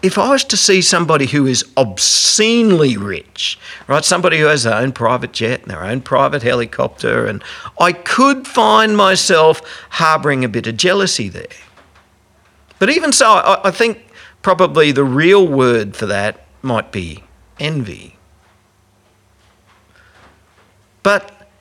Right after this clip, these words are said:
if another man started making a move on my wife, a-, and he wanted to gain her affections for himself, it would be right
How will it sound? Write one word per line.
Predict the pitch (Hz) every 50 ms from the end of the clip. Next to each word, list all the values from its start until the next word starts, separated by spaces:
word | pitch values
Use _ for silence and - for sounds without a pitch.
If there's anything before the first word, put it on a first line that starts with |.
| _ _ _ _ -
if | 220 269 285 - -
another | 262 247 226 214 220 240 269 - 294 277
man | 254 247 233 233 226 226 208 175 143 113 87 92 120 156 202 202 - _ _ _ _ _ -
started | - - - - 185 175 175 196 208 220 214 220 202 165
making | 170 175 175 175 180 175 185 165 156
a | 143
move | 143 143 156 160 165 156 147
on | 143 139 131
my | 135 135 135 131 131
wife, | 113 107 127 151 151 104 - - - - - - - - - _ _ - - - - - _ -
a-, | 143 139 139 -
and | 147 139 143
he | 151 147
wanted | 135 143 156 160 160 160 139 -
to | - 127
gain | 117 147 143 143 143 135 139
her | 127 151 151 170 170 151
affections | 139 - - 156 127 - - - 123 117 - -
for | - - 107
himself, | 98 95 95 - - 180 165 120 85 69 - - - - - - - _ _ _ _ _ _ _ _ _ _ _ _ _ - _ _ _ _ _ _ _ _ _ _ _ _ -
it | 165 165 165 -
would | 165 170 160 143 135
be | 143 165 156 151
right | 135 135 143 147 175 240 285 277 208 - - - - - -